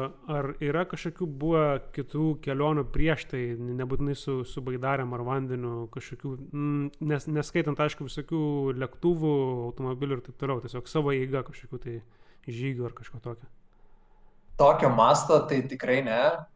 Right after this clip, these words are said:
Speaker 2: Aš, nu, tikrai toli gražu ne-, neturėjau netgi kažkokių tai, nu, vėlgi mėgstu avantiūras, tai vos tik tai, e, išaušta pavasaris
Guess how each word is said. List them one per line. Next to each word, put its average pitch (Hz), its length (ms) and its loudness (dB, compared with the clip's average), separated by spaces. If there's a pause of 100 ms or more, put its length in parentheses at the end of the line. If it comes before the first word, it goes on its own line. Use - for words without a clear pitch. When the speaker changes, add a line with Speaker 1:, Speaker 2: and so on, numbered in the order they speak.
(120)
Speaker 2:
Aš, 123 320 0 (560)
nu, 131 260 4 (640)
tikrai 160 240 8
toli 135 240 10
gražu 123 320 0
ne-, 120 400 2 (160)
neturėjau 127 640 8
netgi 123 320 0
kažkokių - 480 -8
tai, 131 160 -4 (320)
nu, 160 160 8 (560)
vėlgi 127 400 6
mėgstu 131 240 2
avantiūras, 151 480 4
tai 127 240 2
vos 135 160 8
tik - 160 -6
tai, 127 140 2 (500)
e, 120 380 -4 (260)
išaušta 139 480 4
pavasaris 135 720 8